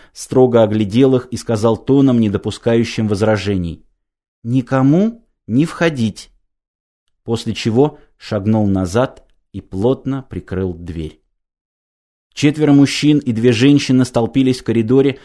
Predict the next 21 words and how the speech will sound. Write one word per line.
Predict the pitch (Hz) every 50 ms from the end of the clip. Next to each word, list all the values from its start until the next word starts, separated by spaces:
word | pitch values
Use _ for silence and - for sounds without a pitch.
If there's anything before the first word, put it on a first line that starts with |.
| - - _
поражённые | - 113 123 117 104 135 135 139 131 127
не | 123 123
столько | 117 - - 143 135 123 - 120
увиденным, | 117 117 117 143 156 135 135 117 110 98
сколько | 92 - - - - 110 - 120
тем, | 117 - - 165 170 147 104 82 - _ _ _ _ _
что | - - - - - 113
им | 127 139 151 147
не | 139 135
суждено, | 127 - 143 123 113 113 117 135 139 151 165 160 135
но | 113 113 123 139
очень | 143 143 - 143 135
бы | 135
хотелось | 131 - 151 139 - - 165 165 147 117 104 - -
увидеть, | 107 98 90 90 90 80 - 64 - - _ _ - - - -
и | -
каждый | 98 - - 139 151 156 123 131 143
представлял | - - 117 - - - 117 110 113 120 127
себе | 127 - - 107 107 107
это | 101 -
по-своему. | - - 110 - - 101 95 92 87 82 78 78 78 -